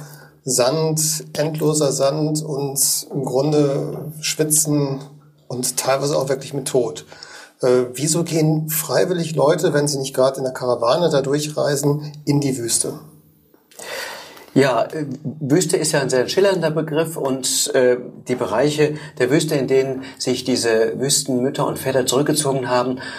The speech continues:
Speaker 2: waren meistens Teile, die relativ nah noch an Besiedlungen waren, sodass irgendwie die Versorgung mit Wasser, mit Grundnahrungsmitteln, aber auch die Möglichkeit, Produkte, die in der Wüste hergestellt worden sind, Körbe und Seile auch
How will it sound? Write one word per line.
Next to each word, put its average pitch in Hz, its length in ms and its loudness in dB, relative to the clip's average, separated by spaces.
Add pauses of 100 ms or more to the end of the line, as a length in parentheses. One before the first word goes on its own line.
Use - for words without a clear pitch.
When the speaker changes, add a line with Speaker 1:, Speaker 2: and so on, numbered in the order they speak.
(200)
Speaker 2:
waren 120 500 0 (220)
meistens 127 420 0
Teile, 131 300 2
die 127 120 2
relativ 131 580 0
nah 113 440 2 (320)
noch 123 320 -2
an 120 220 -2
Besiedlungen 120 720 2
waren, 113 420 2
sodass 117 420 0
irgendwie 120 300 0
die 117 140 -2
Versorgung 120 720 0 (400)
mit - 640 0
Wasser, 117 380 0
mit 113 160 -4
Grundnahrungsmitteln, 123 1200 0 (260)
aber - 180 2
auch 131 120 2
die 127 120 2
Möglichkeit, 127 580 2
Produkte, 143 440 0
die 120 320 0 (560)
in 127 100 -2
der 120 120 4
Wüste 143 240 2
hergestellt 143 500 2
worden 120 220 2
sind, 123 380 0
Körbe 131 520 2
und 120 200 -4
Seile 127 460 2
auch 117 280 0